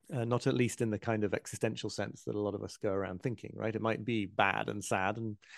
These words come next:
that would be okay, and you'd deal with that, and you'd cross that bridge when you came to it. And yeah, that sort of prepares the ground for then being really optimistic and ambitious about things. It's not about sort of sinking into resignation and, and mediocrity.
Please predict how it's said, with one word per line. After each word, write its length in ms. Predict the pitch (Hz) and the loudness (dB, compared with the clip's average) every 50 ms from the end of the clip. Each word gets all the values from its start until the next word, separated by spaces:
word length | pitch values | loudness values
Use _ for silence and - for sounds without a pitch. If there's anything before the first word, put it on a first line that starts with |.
| - - - - _ _ | -18 -18 -18 -20 _ _
that 140 | - 110 113 | -2 0 2
would 100 | 113 104 | 2 4
be 160 | 98 110 107 | 6 6 6
okay, 440 | 104 107 - - 107 90 98 107 120 | 6 6 4 2 4 4 4 4 4
and 260 | 120 113 110 107 104 104 110 | 4 2 0 -2 -4 -6 -4
you'd 180 | 110 104 92 | -4 -4 -2
deal 200 | 90 117 110 104 | 2 4 4 6
with 160 | 101 101 101 92 | 4 4 2 2
that, 340 | 92 90 101 107 - - | 2 2 2 0 -2 -4
and 100 | - 110 | -6 -6
you'd 120 | 101 101 - | -6 -6 -6
cross 200 | - 113 101 - | -6 -6 -2 0
that 160 | - 110 - | 0 0 0
bridge 180 | - 107 101 101 | 0 -2 -2 0
when 120 | 107 104 | -2 -2
you 80 | 101 101 | -2 -4
came 240 | - 107 98 98 | -4 -4 -6 -4
to 140 | 95 - 104 | -4 -2 -2
it. 100 | 101 - - - - - - _ | -2 -2 -4 -12 -20 -20 -4 _
And 120 | 117 123 | 6 8
yeah, 120 | 143 139 123 | 10 10 10
that 200 | 120 143 151 - | 10 8 6 6
sort 220 | - 139 131 - | 4 4 4 4
of 100 | 120 - | 0 -2
prepares 500 | - - - - - 139 143 139 131 107 | -4 -8 -10 0 6 8 10 10 10 8
the 120 | 104 110 101 | 6 2 4
ground 480 | - 123 131 131 120 107 101 104 95 | 6 8 8 8 8 6 4 0 0
for 80 | - 120 | 2 4
then 180 | 120 120 120 117 | 4 4 6 4
being 360 | 127 135 131 131 135 131 - _ _ _ _ _ _ _ _ _ _ _ - | 4 4 4 4 2 -2 -4 _ _ _ _ _ _ _ _ _ _ _ 4
really 180 | 135 165 185 | 8 10 10
optimistic 560 | 185 196 180 - 156 175 202 - - 240 165 - | 10 8 6 8 8 8 8 8 8 6 6 8
and 80 | 143 139 | 8 8
ambitious 440 | 135 127 143 135 - - 202 - | 8 8 6 6 6 4 4 4
about 300 | - 107 107 98 90 - | 6 6 6 6 6 4
things. 320 | - 104 101 - - - 110 | 2 -2 -2 -2 -4 -4 -6
It's 140 | 120 - - | -2 2 4
not 120 | 143 147 | 6 6
about 340 | 139 - 127 123 123 127 139 | 8 8 8 8 8 6 2
sort 220 | - - 120 - | 0 -2 -2 0
of 140 | - 110 98 | -2 -4 -4
sinking 500 | - - - 123 120 110 - 120 113 110 | -2 0 0 0 0 0 0 0 0 0
into 480 | 110 113 107 - - 110 107 104 101 98 - _ - - - _ _ - | 0 0 0 2 6 6 6 6 4 2 -4 _ -20 -20 -20 _ _ 4
resignation 720 | 113 117 101 107 110 101 107 113 123 131 - - 120 107 | 4 6 6 4 2 2 4 2 2 2 0 -2 0 0
and, 280 | 104 101 101 107 107 101 - _ _ _ _ _ _ _ _ - | 0 0 -2 -2 -6 -8 -10 _ _ _ _ _ _ _ _ -4
and 120 | 113 110 | -2 0
mediocrity. 920 | 107 110 101 113 113 123 - - - 131 - - 117 - - - - - | 0 2 4 4 4 4 2 -4 -10 -10 -4 -2 -2 -2 -2 -4 -8 -12